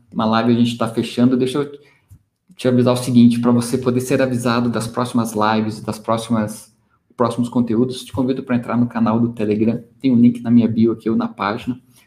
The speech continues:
Só clicar lá, entrar no canal do Telegram. Em breve vou abrir uma caixinha de pergunta no Instagram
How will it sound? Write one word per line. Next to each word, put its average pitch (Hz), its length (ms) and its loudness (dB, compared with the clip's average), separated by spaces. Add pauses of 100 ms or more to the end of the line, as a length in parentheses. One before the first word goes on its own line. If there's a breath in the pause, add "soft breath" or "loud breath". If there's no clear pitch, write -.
(120)
Só - 260 -4
clicar 117 420 0
lá, 113 180 0
entrar 117 260 -2
no 120 80 2
canal 110 280 0
do 117 100 2
Telegram. 117 480 2 (640 soft breath)
Em 120 120 4
breve 135 280 4
vou 139 120 4
abrir 131 160 4
uma 139 100 2
caixinha 127 340 -2
de 127 80 -10
pergunta 131 360 2
no 123 100 6
Instagram 120 600 0